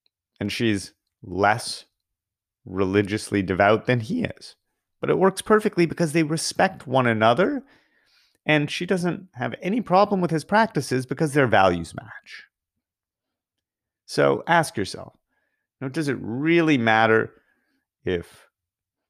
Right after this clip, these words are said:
the name of the religion's different, if the way they worship is different, if the rituals and the traditions are different, so long as we are aligned in what matters most to us and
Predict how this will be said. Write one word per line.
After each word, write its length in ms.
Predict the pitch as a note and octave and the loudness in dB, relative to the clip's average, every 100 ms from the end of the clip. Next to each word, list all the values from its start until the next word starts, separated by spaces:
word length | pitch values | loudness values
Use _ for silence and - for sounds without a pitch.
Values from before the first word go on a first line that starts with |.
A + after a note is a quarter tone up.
| _ _ _ _ _ _ _ _ _ | _ _ _ _ _ _ _ _ _
the 260 | - F2+ F2 | -8 -6 -6
name 540 | E2 F2+ A2 A#2+ A#2 | -8 -2 -2 0 -2
of 100 | G#2 | -4
the 80 | G#2 | -4
religion's 480 | G#2 G#2+ G2 G2+ F#2 | 0 0 0 -6 -4
different, 380 | G2+ G#2 F#2 | -6 -4 -6
if 120 | F2 - | -6 -8
the 160 | F2+ | -10
way 300 | F2 G2+ B2+ | -6 0 2
they 160 | B2+ B2 | 2 2
worship 500 | G#2 A2+ A2+ G#2+ - | 2 -2 -2 -6 -8
is 140 | G2 | -10
different, 380 | - F#2+ G2 F#2 | -8 -8 -8 -10
if 200 | F#2+ - | -12 -12
the 180 | - - - | -12 -12 -10
rituals 480 | G2+ C3 - C3 A2 | -6 -6 0 0 2
and 100 | A2 | -2
the 60 | |
traditions 480 | F#2+ A#2 G#2+ - G#2 | -2 -2 0 -2 -2
are 80 | F#2 | 2
different, 380 | G2+ D3 D3+ - _ _ _ - _ | 2 2 0 -2 _ _ _ -20 _
so 220 | - E3 | -4 2
long 320 | D3+ D#3 D#3+ | 6 8 8
as 220 | C#3+ A#2 G#2+ | 6 4 4
we 160 | A#2+ | 2
are 100 | G#2+ | 2
aligned 580 | G2+ F#2+ G#2+ B2+ C3+ B2+ | 2 0 2 2 0 -2
in 140 | F#2 | -4
what 160 | F#2 F2+ | -2 -2
matters 480 | F2+ F#2+ G#2 G2+ F#2+ | 2 2 2 0 -2
most 460 | F2 D#2+ - - _ _ - | -2 -2 -4 -18 _ _ -8
to 120 | - | -6
us 440 | - G#2+ C3 - - _ _ _ _ - | 2 2 2 -4 -14 _ _ _ _ -2
and 560 | F#3 F3+ A#2+ F#2+ A2+ | 4 6 6 4 -2